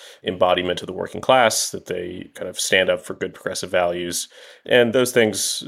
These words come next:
I, I think reality is a different story. Different priorities can be in tension. We see that with the green agenda. So I think that there is this interesting tension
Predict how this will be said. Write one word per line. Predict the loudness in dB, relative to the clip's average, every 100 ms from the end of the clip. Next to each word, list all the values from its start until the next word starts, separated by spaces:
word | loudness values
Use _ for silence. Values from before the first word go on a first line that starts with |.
| -2
I, | 0 0
I |
think | -2 -4 -4
reality | 0 6 6 4 2 -4 -6
is | -12 -10
a | -8
different | -6 -6 -6
story. | 0 2 2 -2 -10 _ _ _
Different | -4 -2 -2
priorities | 4 4 4 0 -2 -4 -6 -12 _ _
can | -16 -6
be | -4
in | 0
tension. | 2 2 2 0 -2 -10 -20 -16 -8
We | -4
see | 0
that | 2 2 0
with | -6
the | -4
green | 0 0 0 -4 -8
agenda. | -4 0 0 0 -2 -4 -8 -2
So | 0
I | 2
think | 2 0
that | 0
there | 2 2
is | 0
this | -4 -4
interesting | -4 -4 -6 -4 -4 -6 -12 _ -20 -20 _ _ -2
tension | 2 4 4 0 -2 -8